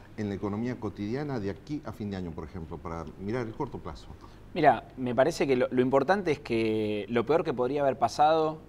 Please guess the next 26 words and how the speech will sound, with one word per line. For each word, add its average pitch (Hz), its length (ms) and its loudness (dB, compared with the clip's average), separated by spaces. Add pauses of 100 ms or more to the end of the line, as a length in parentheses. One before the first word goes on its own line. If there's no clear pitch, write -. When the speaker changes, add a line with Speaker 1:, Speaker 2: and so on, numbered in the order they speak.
(120)
Speaker 2:
es, - 380 -4 (480)
eh, 92 600 -8 (100)
llegar 123 300 4
a 160 40 2
un 143 80 2
acuerdo 147 280 0
que 120 80 -4
fuese 127 300 -4
perjudicial, 131 760 2 (260)
no 117 180 2
en 160 60 2
el 147 100 0
cortísimo 135 520 -2
plazo, 165 340 4
sino 110 260 -2
en 123 80 -2
el 120 60 0
mediano 117 320 2
y - 20 0
largo 110 240 0
plazo, 87 360 -8 (180)
digamos, 95 240 -8
¿no? 160 80 6
Las 135 180 6
implicancias 113 500 0
de, 90 220 -4